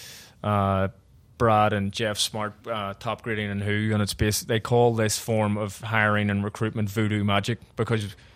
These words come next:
a lot of people base, and still, it's still, this is still the practice today in all of these cocktail bars and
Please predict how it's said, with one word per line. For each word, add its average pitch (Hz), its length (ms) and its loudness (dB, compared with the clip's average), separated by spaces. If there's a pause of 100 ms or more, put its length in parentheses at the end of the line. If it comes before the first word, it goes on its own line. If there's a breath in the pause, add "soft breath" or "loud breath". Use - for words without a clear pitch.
(200 soft breath)
a 117 40 0
lot 113 140 8
of 104 60 -2
people 110 220 2
base, 104 260 0
and 123 180 0
still, 135 280 4
it's 104 180 -4
still, 117 260 2
this 110 300 0
is 107 80 0
still 107 320 2
the 104 80 -2
practice 101 420 2
today 107 380 0
in 110 120 0
all 113 400 2
of 104 80 2
these 107 160 0
cocktail 107 380 0
bars 104 320 0
and 98 180 0